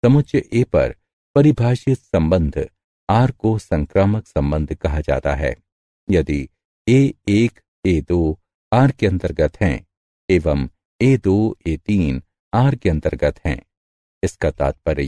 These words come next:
यह है कि ए के अंतर्गत सभी ए एक, ए दो, ए तीन के लिए ए एक, ए तीन आर के अंतर्गत हैं। तुल्यता संबंध।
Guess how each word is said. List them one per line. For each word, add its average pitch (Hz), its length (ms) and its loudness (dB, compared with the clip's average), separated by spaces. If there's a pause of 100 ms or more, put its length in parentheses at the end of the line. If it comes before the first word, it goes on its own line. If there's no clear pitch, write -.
यह 107 140 0
है 98 180 0
कि - 500 -6 (120)
ए 120 120 2
के - 160 -4
अंतर्गत 78 540 -2 (400)
सभी 147 260 2 (200)
ए 120 100 2 (260)
एक, 85 300 -2 (260)
ए 92 160 2
दो, 73 360 -4 (260)
ए 104 140 2
तीन 117 280 0
के 80 160 -4
लिए 73 300 -4 (480)
ए 113 100 4 (240)
एक, 117 340 0 (160)
ए 85 160 -2 (120)
तीन 73 340 0 (300)
आर 127 200 2
के - 140 -4
अंतर्गत 76 480 -2
हैं। 76 200 -4 (1400)
तुल्यता 147 440 4
संबंध। 76 500 -2